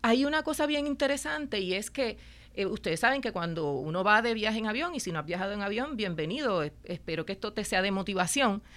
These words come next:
Eh, cuando tú vas en el avión, hay unas salidas de emergencia. Esas salidas de emergencia usualmente tienen más asientos, así que son bien buscadas.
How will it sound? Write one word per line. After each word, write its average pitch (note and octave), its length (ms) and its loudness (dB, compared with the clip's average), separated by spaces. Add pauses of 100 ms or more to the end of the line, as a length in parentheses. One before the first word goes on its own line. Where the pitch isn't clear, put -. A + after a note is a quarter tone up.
(280)
Eh, G#3 520 6
cuando A3 260 4
tú G#3+ 140 -2
vas G#3 280 2
en C#4+ 140 -2
el D4 120 0
avión, D4+ 500 0 (280)
hay G3+ 240 0
unas A#3+ 160 2
salidas B3 480 -2
de G#3 80 0
emergencia. D#3+ 800 0 (680)
Esas - 180 -4
salidas A3+ 300 4
de A3 80 2
emergencia A3+ 420 2
usualmente G3+ 640 2
tienen D3+ 240 -6
más D#3 180 -2
asientos, C3+ 560 -6
así D3+ 200 -8
que D4+ 100 0
son C#4+ 220 -2
bien C#4 180 2
buscadas. G#3 640 4